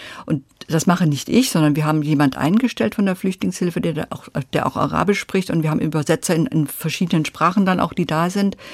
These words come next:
Aber natürlich, wenn es dann darum geht, wo kann man seine Kontakte nutzen, weil ich natürlich innerhalb von dreißig Jahren viele Kontakte habe, auch in Politik oder auch in die verschiedenen Ämter,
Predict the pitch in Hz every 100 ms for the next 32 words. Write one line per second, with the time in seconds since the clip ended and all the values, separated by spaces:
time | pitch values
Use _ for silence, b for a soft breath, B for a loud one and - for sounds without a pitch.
0 | B B B B B - 180 180 165 B
1 | 185 170 233 226 220 - - 175 180 185
2 | 180 175 180 180 180 175 - 170 170 185
3 | 175 170 165 175 185 165 175 - 170 185
4 | 214 - 202 170 - 170 139 160 147 -
5 | 151 151 - 147 147 147 151 147 143 -
6 | 165 160 - 143 - 147 - 135 139 180
7 | 160 127 131 131 147 139 135 190 185 156
8 | - - - - B B B 160 151 165
9 | 147 175 147 147 143 B B B - 175
10 | 202 - 170